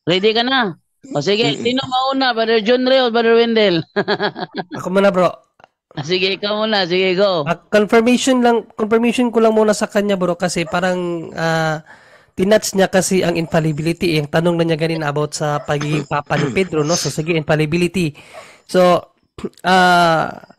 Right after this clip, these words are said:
Speaker 3: may tanong ako sa'yo, bro. Sakaling ang Panginoong Jesucristo ang manalangin sa'yo na hindi ka ma-, ma-, hindi ka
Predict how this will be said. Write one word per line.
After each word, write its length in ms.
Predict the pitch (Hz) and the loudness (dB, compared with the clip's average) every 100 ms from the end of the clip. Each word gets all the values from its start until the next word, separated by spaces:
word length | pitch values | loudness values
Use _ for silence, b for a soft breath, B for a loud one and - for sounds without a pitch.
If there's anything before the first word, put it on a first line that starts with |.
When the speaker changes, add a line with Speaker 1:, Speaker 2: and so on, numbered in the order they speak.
| _ _ b b _ | _ _ b b _
Speaker 3:
may 160 | 220 254 | 2 4
tanong 260 | 311 311 | 4 4
ako 140 | 254 220 | 2 2
sa'yo, 220 | 233 220 | 2 2
bro. 180 | 196 175 | 2 -2
Sakaling 600 | 170 214 - 339 320 285 | -2 0 4 4 4 4
ang 180 | 240 240 | 2 2
Panginoong 460 | 233 233 226 214 | 2 2 2 2
Jesucristo 520 | 214 214 - 214 - 202 | 0 -2 0 -2 0 -2
ang 120 | 185 | 0
manalangin 560 | 185 185 185 185 185 180 | 2 2 2 2 2 0
sa'yo 320 | 175 175 185 | 0 2 2
na 100 | 175 | 2
hindi 380 | 175 175 170 - | 0 0 -4 -2
ka 160 | 185 | -2
ma-, 200 | 175 175 | 0 -2
ma-, 200 | - 170 - B B B - | -4 -6 -6 B B B -6
hindi 480 | 208 208 190 247 226 | -4 0 2 2 2
ka 560 | - 214 208 208 196 | 2 4 4 2 -2